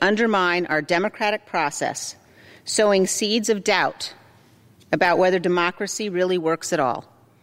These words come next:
I am a conservative Republican,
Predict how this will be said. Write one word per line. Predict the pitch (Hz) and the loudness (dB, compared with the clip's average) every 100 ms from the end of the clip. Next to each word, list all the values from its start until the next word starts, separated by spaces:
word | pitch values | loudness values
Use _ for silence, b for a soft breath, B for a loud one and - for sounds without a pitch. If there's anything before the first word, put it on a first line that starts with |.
| b b b b b b b b | b b b b b b b b
I | - 220 | -2 2
am | 285 | 2
a | 269 | 2
conservative | 247 220 - 214 214 214 202 - | 0 -2 0 0 0 -2 -2 -6
Republican, | 180 - 170 160 - - | -8 -4 -2 -2 -4 -6